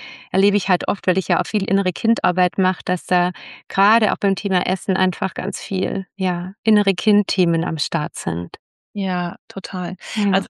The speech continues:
Speaker 2: ich kann daraus ein Riesenthema machen. Ich kenn, äh, eine Familie, da hat der Sohn eine Weile nur Pommes gegessen und dann sind die tatsächlich zum Beispiel auf Familienfeiern vorher zu McDonald's gefahren und haben dem Sohn Pommes gekauft, weil sonst hätte er
Speaker 1: Mhm.
Speaker 2: ja nichts essen können.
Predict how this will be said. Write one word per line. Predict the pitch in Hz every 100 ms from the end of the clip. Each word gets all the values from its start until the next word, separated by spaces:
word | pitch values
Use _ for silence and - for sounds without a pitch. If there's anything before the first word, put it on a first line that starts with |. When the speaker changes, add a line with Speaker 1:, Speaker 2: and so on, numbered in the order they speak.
| _ -
Speaker 2:
ich |
kann | 240 339
daraus | 294 240 -
ein |
Riesenthema | 233 254 302 254 254 285
machen. | 196 180 196
Ich | 185 -
kenn, | 214 220
äh, | 220 196 208
eine | 196 220
Familie, | - 220 214 214 240 247 - - -
da | 208
hat | 214
der | 214 202
Sohn | 214 220
eine | 202
Weile | 196 214
nur | 220 220
Pommes | 240 320 -
gegessen | 202 180 - 190
und | - 196
dann | 196
sind | 190 226
die | 233
tatsächlich | - 208 202 208 196
zum | - 202
Beispiel | - 185
auf | -
Familienfeiern | 196 196 247 240 226 226 233
vorher | - 214 -
zu | 226
McDonald's | 208 233 277 262
gefahren | 185 - 175 208
und | 214
haben | 202 208
dem | 214
Sohn | 214 226
Pommes | - 262 294
gekauft, | 233 - 185 196 -
weil | 190
sonst | 196 220
hätte | 214
er | 202
Speaker 1:
Mhm. |
Speaker 2:
ja | 202
nichts | - -
essen | 240 269
können. | 254 190 175 190